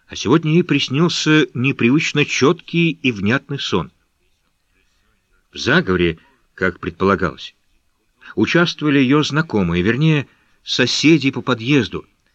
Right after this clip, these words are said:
Но цель заговора оставалась совершенно неясной, хотя и вообще вся эта история любому нормальному человеку должна казаться безумной и абсурдной.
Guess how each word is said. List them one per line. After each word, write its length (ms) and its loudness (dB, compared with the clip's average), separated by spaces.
Но 160 0
цель 260 0
заговора 520 -2
оставалась 480 0
совершенно 400 0
неясной, 720 0
хотя 280 0
и 60 4
вообще 480 2
вся 220 0
эта 260 2
история 460 0
любому 420 2
нормальному 640 0
человеку 560 -2
должна 380 0
казаться 640 0
безумной 640 -2
и 120 -6
абсурдной. 600 -8